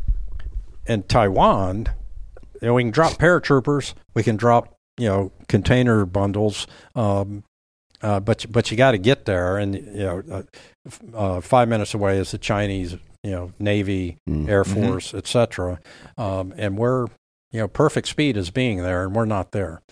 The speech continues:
Speaker 1: and,
Speaker 3: Right.
Speaker 1: and they are.
Speaker 3: And, uh, you know, going back to how weak our leadership is, if I'm China, I do the same thing that Russia did to Ukraine, just kinda move in and then, f-, you know, see what
Speaker 2: There's
Speaker 3: happens.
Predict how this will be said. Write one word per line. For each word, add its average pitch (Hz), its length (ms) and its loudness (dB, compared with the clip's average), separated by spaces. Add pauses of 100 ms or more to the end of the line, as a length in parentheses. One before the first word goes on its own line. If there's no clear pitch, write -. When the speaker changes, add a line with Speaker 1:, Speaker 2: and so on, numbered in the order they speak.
(220)
Speaker 1:
and, 101 160 -2
Speaker 3:
Right. 80 80 -2
Speaker 1:
and 98 140 0
they 98 160 4
are. 87 280 -4 (420)
Speaker 3:
And, 117 360 0
uh, 123 60 -4
you 127 160 2
know, 101 140 6
going 107 240 4
back 104 240 4
to 95 240 4
how 101 120 4
weak 98 220 2
our 90 100 4
leadership 98 560 2
is, 82 220 4
if 78 60 -2
I'm 95 160 2
China, 107 500 0 (320)
I - 40 -14
do 82 120 -2
the 85 60 -4
same 104 260 0
thing 113 280 0
that 110 200 0 (180)
Russia 113 320 0
did 113 140 0
to 117 60 2
Ukraine, 120 520 2
just 107 240 -6
kinda 120 180 2
move 113 300 4
in 123 220 6
and 110 120 4
then, 110 100 4
f-, - 200 -14
you 120 140 0
know, 104 40 2
see 107 140 4
what 117 60 8
Speaker 2:
There's 101 80 4
Speaker 3:
happens. 113 360 2